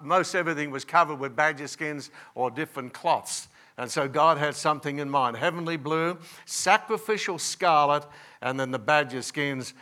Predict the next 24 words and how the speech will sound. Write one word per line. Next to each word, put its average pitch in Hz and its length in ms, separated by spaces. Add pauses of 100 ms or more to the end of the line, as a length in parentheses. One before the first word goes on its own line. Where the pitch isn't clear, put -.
(180)
uh, 117 220
God 135 400
over 131 340
all. 127 400
So 120 340 (280)
covering 151 400
in 135 160
its 127 160
journey. 151 480 (2750)
All 143 80
right, 175 200
number 202 280
seven, 180 500
its 160 220
purpose. 190 640
Simply 170 480
put 202 200
down 175 260
Exodus 170 420
chapter 160 260
twenty-five 151 640
and 127 100
verse 135 280
thirty. 160 420